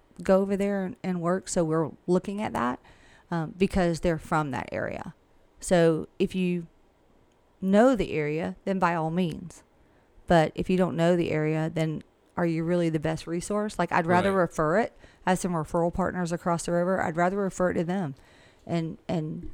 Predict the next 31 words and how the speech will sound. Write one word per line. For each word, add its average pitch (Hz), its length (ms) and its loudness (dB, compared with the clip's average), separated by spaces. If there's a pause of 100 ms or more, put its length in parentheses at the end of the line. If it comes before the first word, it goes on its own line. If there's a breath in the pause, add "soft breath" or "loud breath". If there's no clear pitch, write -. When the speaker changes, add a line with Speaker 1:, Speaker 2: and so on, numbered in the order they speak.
(200)
Speaker 1:
let 180 260 4
them, 180 500 0 (500)
you 220 100 8
know, 190 100 8
then 254 180 6
I 240 120 8
still 240 220 4
look 202 140 4
like 185 120 4
a 170 60 2
rock - 220 6
star. 135 300 -2 (300)
Speaker 2:
Right. 101 260 -8 (240)
Speaker 1:
You 196 120 0
know, 156 140 2
because 180 260 0
I 185 80 8
referred 196 380 4
to 170 100 -2
this 180 220 2
amazing 165 440 4
agent 170 280 4
over 160 180 0
there 190 240 4
who 170 140 2
knows 170 320 2
this 165 160 -8
market 180 300 -2
upside 151 320 -2
down. 160 260 0 (400)
Speaker 2:
Right. 98 240 -10